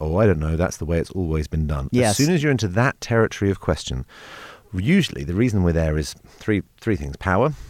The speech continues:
Speaker 1: Somebody senior said we should do it like that. Precedent. It's always been done like that.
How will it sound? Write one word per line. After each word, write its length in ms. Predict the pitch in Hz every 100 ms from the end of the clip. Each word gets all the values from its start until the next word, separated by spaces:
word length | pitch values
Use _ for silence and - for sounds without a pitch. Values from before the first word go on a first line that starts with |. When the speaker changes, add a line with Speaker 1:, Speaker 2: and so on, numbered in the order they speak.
| -
Speaker 1:
Somebody 320 | - 87 80
senior 340 | - 85 78
said 240 | 71 76 69
we 80 | 71
should 140 | 64
do 80 | 76
it 60 |
like 100 | 67
that. 160 | 73 - - - _ _ -
Precedent. 680 | - 104 - 110 - - - _ -
It's 160 | -
always 400 | - 101 76 69
been 180 | - 64
done 160 | 69 67
like 140 | -
that. 180 | 92